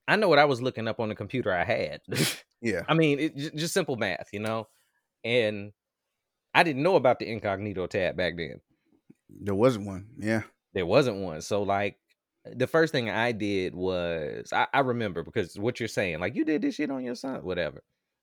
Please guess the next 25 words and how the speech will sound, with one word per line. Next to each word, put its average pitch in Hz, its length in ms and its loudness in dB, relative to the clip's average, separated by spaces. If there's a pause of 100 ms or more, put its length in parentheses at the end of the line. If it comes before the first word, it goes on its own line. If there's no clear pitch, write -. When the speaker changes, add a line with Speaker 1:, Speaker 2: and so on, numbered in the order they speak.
(140)
Speaker 1:
Um, 90 480 -2 (520)
<laughs> - 440 -18
the - 1300 0
first 175 200 4
thing 180 140 0
I 147 60 6
did 127 220 2
was 101 160 -6
see 117 140 -6
if 110 220 -6
he 110 120 -6
could 98 180 -10
see 107 120 -6
what 90 120 -4
I 80 60 0
was 78 140 -6
doing. 78 180 -8 (760)
Speaker 2:
Mm-hmm. 120 380 0
Mm. 147 920 2 (260)
Speaker 1:
You - 140 -4
know - 0 -
Speaker 2:
Yeah. 151 80 2
Speaker 1:
what 156 60 4
I'm 151 80 2
saying? 151 340 4